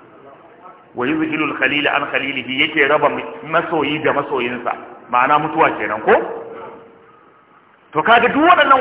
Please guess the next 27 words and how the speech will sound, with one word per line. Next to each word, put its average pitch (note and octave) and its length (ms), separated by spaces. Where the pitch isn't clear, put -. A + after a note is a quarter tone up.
waƙoƙi B3 540
ne G#3+ 120
waɗanda G#3+ 480
sahabbai E3+ 480
suka A#3 120
yi A3 40
wa F#3 160
Annabi E3+ 340
Muhammadu E3 540
sallallahu F#3 540
alaihi E3+ 260
wa D3+ 160
alihi E3 300
wa D3+ 100
sallama. D3+ 480
Dan F#3 140
haka G3+ 240
sayyidina G3+ 440
Umar G#3 200
da D#3 100
ya F3 180
zo G3 380
sai F#3+ 180
ya G3 60
daka A3+ 380
wa F#3 120
Hassanu D#3+ 480